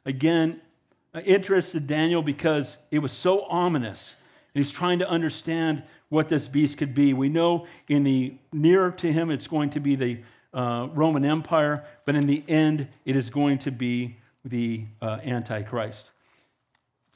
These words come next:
Gotta finish up here. Look at verse twenty-three. "The Antichrist will speak arrogantly against Almighty God.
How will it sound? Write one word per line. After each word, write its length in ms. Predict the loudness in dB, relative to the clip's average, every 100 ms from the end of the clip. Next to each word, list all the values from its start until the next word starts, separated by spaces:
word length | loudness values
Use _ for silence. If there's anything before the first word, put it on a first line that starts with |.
| _ _ -8
Gotta 120 | -6
finish 340 | -4 -4 -2
up 140 | -2 0
here. 100 | 0
Look 140 | 0
at 40 |
verse 160 | -2 -4
twenty-three. 600 | -4 -2 -2 0 2 2 -2 -20 _
"The 100 | 2
Antichrist 580 | 4 4 2 4 2 2
will 80 | -4
speak 360 | -2 -2 0 2
arrogantly 540 | 4 4 2 0 0
against 340 | 2 -2 -2
Almighty 460 | -4 -2 -2 -2 -2
God. 340 | -2 -2 -4